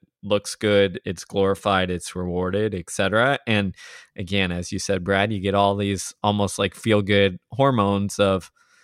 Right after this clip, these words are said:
especially when you exercise, but even when you're doing intellectual pursuits of, like,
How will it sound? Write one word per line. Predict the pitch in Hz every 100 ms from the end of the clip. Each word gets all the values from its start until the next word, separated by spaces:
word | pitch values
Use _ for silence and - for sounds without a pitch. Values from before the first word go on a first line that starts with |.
| _ -
especially | - 139 - 120
when | 107
you | 98
exercise, | 135 - 127 - 101 104 -
but | 139 -
even | 175 165
when | 156 135
you're | 120
doing | 120 110
intellectual | 110 107 110 139 - 117
pursuits | 101 101 - 107 -
of, | 107 101
like, | 101 98 -